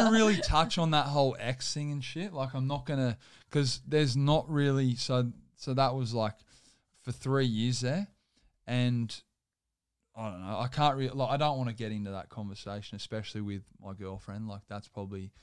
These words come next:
Speaker 2: a weird thing. So we'll skip all of that, but I'm living back in Campbelltown now.
Speaker 1: Okay.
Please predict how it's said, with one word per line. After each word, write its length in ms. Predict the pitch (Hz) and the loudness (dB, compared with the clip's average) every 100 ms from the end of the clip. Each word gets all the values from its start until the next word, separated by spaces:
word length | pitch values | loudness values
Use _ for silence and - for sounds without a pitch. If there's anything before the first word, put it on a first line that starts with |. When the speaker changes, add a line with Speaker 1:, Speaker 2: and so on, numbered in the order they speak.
| _ _ | _ _
Speaker 2:
a 100 | 110 | -8
weird 340 | 110 120 113 - | -4 -4 -4 -6
thing. 240 | 113 143 | -6 -6
So 220 | - 131 | -2 0
we'll 180 | 127 131 | 2 0
skip 440 | - - 175 170 - | 0 2 2 2 -2
all 280 | 143 143 139 | 2 4 4
of 120 | 117 | 0
that, 240 | 107 139 - | -4 -8 -6
but 100 | 139 | 0
I'm 160 | 131 131 | 0 2
living 360 | 156 160 139 | 0 0 -2
back 340 | 127 120 120 - - | -2 -4 -4 -8 -8
in 280 | 120 110 107 | -6 -6 -8
Campbelltown 640 | - 120 117 113 - 101 92 | -6 -4 -2 -4 -8 -8 -8
now. 200 | 85 - _ _ 185 | -12 -18 _ _ -12
Speaker 1:
Okay. 280 | 170 175 | -8 -8